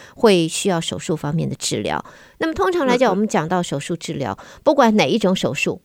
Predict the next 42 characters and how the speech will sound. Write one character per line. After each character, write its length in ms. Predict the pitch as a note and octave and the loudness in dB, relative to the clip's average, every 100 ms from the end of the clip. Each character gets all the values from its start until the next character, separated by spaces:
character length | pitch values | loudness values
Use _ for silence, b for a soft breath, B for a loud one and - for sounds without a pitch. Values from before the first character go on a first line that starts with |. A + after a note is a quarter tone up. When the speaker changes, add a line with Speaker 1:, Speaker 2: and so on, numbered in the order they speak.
| - | -2
Speaker 1:
我 100 | F3 | -2
们 80 | F#3+ | 0
都 80 | G3+ | 0
会 140 | G#3 | -2
要 120 | D#3+ | -2
想 240 | D#3+ - A2 - | -6 -8 -12 -14
知 120 | - | -16
道， 160 | - - b b b | -14 -16 b b b
哎 80 | G#3+ | -6
呦， 140 | D3+ | -6
它 160 | - G#3+ | -6 -8
困 200 | - A#3 | -4 -2
难 120 | D#3+ | -2
度 140 | G#3 G3+ | -2 -2
有 140 | A2 | -2
多 140 | - | -4
少？ 180 | F#3+ D#3+ | -4 -2
有 100 | F#3+ | -2
没 100 | C4 | 0
有 80 | E4+ | 2
危 220 | A3 A#3+ | 2 2
险 260 | D#4 E3+ C#3+ | 2 2 0
啊？ 120 | G3 | -2
Speaker 2:
嗯。 240 | G3+ F3+ E3+ B | 0 0 -4 B
Speaker 1:
呃， 240 | C#4 C#4 | 2 4
危 160 | A#3+ D#4+ | 4 2
险 220 | C4+ G3 | 0 -2
度 160 | B3 | -2
是 140 | G3+ A3+ | -2 -4
怎 180 | - B2 | -4 -6
么 80 | |
样 320 | C#3+ A3+ C4+ G3+ | -4 -4 -2 -4
呢？ 80 | |
是 140 | F#3+ D4+ | -6 -6
很 180 | - E3+ | -6 -2
高 240 | C4+ D#4+ | -2 0
呢， 100 | D#4 | -2
很 160 | A3+ E3 | -6 -4
低 220 | C4 D4+ | -2 -2
呢？ 220 | D#4+ D#4+ | -2 -2
还 120 | A3 | -2
是 200 | B3 C#4+ | -2 -4